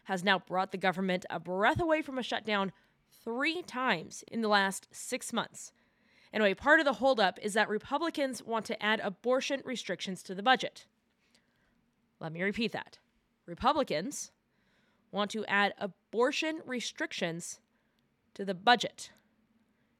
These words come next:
And if they don't get it, they're willing to shut the government down. "Oh, but Biden's so old." Everyone's old.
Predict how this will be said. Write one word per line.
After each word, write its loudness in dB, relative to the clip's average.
And -6
if -6
they -2
don't 0
get 4
it, 4
they're 2
willing 4
to -2
shut 0
the -6
government 0
down. -2
"Oh, 4
but -4
Biden's 4
so 0
old." 6
Everyone's 6
old. 6